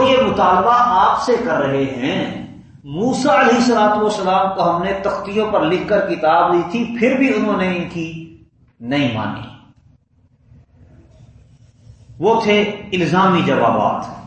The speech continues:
تو یہاں سے اللہ سبحانہ و تعالی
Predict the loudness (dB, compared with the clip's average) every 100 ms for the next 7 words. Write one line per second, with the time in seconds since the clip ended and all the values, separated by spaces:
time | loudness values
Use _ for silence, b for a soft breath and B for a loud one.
0 | -20 -20 B B B B B B B -4
1 | -2 0 2 2 2 0 -2 -2 -4 -2
2 | -2 0 2 2 2 2 0 2 2